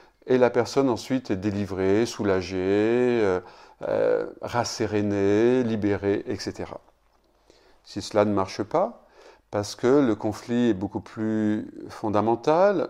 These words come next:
structurant, précoce, on va à la troisième profondeur de la thérapie,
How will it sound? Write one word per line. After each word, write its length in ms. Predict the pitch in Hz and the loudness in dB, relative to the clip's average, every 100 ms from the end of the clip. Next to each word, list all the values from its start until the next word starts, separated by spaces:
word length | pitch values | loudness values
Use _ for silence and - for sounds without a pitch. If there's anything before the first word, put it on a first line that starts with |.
| - | -8
structurant, 880 | - 110 98 107 101 123 185 190 - | -8 -8 -6 -4 -2 0 -2 -6 -12
précoce, 640 | - 98 143 101 - - _ - - - _ _ _ - | -8 -2 0 0 -4 -10 _ -20 -20 -20 _ _ _ -4
on 80 | |
va 120 | 101 110 | 8 8
à 40 | |
la 120 | 95 | 8
troisième 480 | - - 110 120 147 | -2 2 4 4 2
profondeur 560 | - 147 151 139 147 143 | 2 0 0 4 2 4
de 60 | |
la 120 | 131 | -2
thérapie, 580 | 131 135 123 123 165 208 | -4 -6 -6 -6 -6 -6